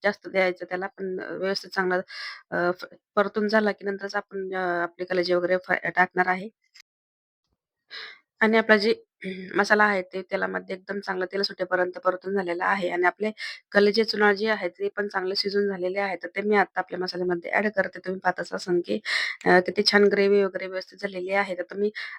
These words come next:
अ, चपातीवर सोबत पण खाऊ शकता, ज्वारीची भाकरी, बाजरीची भाकरी त्याच्यासोबत पण खाऊ शकता. तर त्याचनुसार बाजरीच्या भाकरीसोबत खाता येईल त्या पद्धतीने मी थोडंसं ह्याला एकदम, अ, एकदम सुकं नाही, थोडंसं फ्राय ठेवलं आहे. थोडंसं एक नॉर्मली रस्सा जे, अ,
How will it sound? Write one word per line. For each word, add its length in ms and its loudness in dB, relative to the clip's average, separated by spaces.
अ, 320 2
चपातीवर 480 0
सोबत 280 -2
पण 140 -2
खाऊ 120 -2
शकता, 380 -4
ज्वारीची 400 0
भाकरी, 300 -6
बाजरीची 400 -2
भाकरी 260 -8
त्याच्यासोबत 360 0
पण 120 -8
खाऊ 120 -4
शकता. 380 -4
तर 120 -2
त्याचनुसार 500 4
बाजरीच्या 380 -2
भाकरीसोबत 560 -8
खाता 240 -4
येईल 100 -6
त्या 140 -4
पद्धतीने 480 -6
मी 200 0
थोडंसं 340 -4
ह्याला 160 0
एकदम, 320 0
अ, 280 6
एकदम 280 0
सुकं 400 0
नाही, 200 0
थोडंसं 300 -4
फ्राय 340 0
ठेवलं 300 -6
आहे. 260 -2
थोडंसं 400 2
एक 120 0
नॉर्मली 420 2
रस्सा 320 -4
जे, 160 -6
अ, 60 0